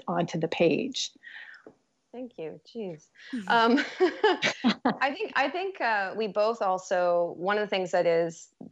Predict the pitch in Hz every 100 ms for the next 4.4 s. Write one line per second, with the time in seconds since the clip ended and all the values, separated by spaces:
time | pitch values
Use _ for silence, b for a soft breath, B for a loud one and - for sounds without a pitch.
0 | - - 170 - 180 196 190 - - -
1 | 247 214 185 170 165 185 165 165 160 151
2 | 160 170 175 180 180 208 220 175 175 175
3 | 175 170 - - 156 156 - 160 147 151
4 | - 196 240 -